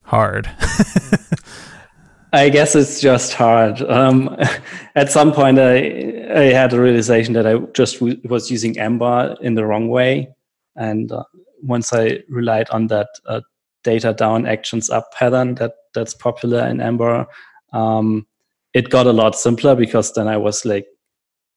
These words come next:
Speaker 2: only not, not mutating state in place, but only, like, calling upwards to, "Hey,
Speaker 1: Yeah.
Speaker 2: I change,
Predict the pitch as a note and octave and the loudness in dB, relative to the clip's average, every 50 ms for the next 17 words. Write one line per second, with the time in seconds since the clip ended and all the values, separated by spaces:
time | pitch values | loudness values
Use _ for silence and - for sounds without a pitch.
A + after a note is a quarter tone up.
0 | _ _ _ _ _ _ - B2+ B2 B2 A#2+ A#2 A#2 A#2 B2+ - - B2+ B2+ C3 | _ _ _ _ _ _ 0 2 4 4 4 4 2 0 0 -2 -2 0 2 2
1 | C3 - - C#3 C#3+ C#3+ C#3+ D#3 C#3+ C3 C3+ - A#2+ A#2 A#2 A#2 A2 - - A2+ | 2 2 2 2 2 4 4 4 4 4 4 2 2 2 2 0 0 -2 -2 -2
2 | G#2+ G#2+ B2 A#2 A2+ A#2 - B2 B2 C3+ C#3+ C#3 - - A2+ A2+ - B2+ A#2+ A#2 | -2 0 -2 -4 -4 -2 0 2 4 4 2 2 0 -4 -4 -4 -2 -2 -2 0
3 | A2 A2 A2 A2+ G#2+ G#2 G#2+ G#2 - _ _ _ _ _ _ _ - - A#2+ A#2 | 0 0 -2 -2 -2 -4 -4 -6 -10 _ _ _ _ _ _ _ -6 -2 0 0
4 | A#2 A#2+ B2+ A#2+ A2+ - - C#3 C3+ C3+ C3+ C3+ - - - - A#2+ A#2 A2+ - | 0 0 0 0 0 2 2 4 4 4 2 0 -4 -6 -4 -2 -2 -2 -2 0
5 | B2 D#3+ D#3 C3 A2+ A2 A2 G#2+ C#3+ D#3+ - - - - - | 2 2 4 4 4 2 0 0 0 0 0 -2 -8 -8 -10